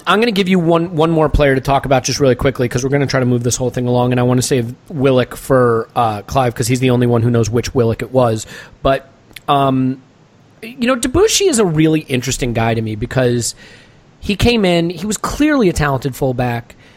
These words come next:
He got injured, he came back, then there's the Arn-, Arnautovic shove, Bellerin comes in. We've covered all this before, but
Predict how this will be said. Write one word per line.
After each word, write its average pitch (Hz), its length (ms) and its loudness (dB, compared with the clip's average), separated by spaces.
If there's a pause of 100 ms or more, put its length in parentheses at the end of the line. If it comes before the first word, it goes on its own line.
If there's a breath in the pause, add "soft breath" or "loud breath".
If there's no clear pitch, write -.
(280 soft breath)
He 196 140 -4
got 226 160 2
injured, 156 520 2
he 143 120 -8
came 139 200 -2
back, 180 540 0
then 139 220 -2
there's 131 240 0
the 135 80 0
Arn-, 147 400 0
Arnautovic 170 420 0
shove, 147 500 0
Bellerin 175 360 2
comes 143 180 -4
in. 151 140 0
We've 151 120 -4
covered 226 280 0
all 165 80 4
this 147 160 2
before, 151 340 0
but 156 160 0